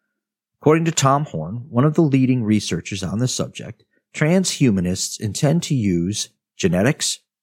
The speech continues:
robotics, artificial intelligence, and nanotechnology, which is G R I N, grin technologies, as tools that will radically redesign our minds.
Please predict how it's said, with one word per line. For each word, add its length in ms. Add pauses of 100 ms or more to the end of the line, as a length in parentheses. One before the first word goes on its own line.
(260)
robotics, 680 (200)
artificial 520
intelligence, 680
and 260
nanotechnology, 1000
which 200
is 220
G 180
R 220
I 140
N, 260 (100)
grin 400
technologies, 640 (420)
as 220
tools 400
that 140
will 100
radically 640 (440)
redesign 440
our 100
minds. 720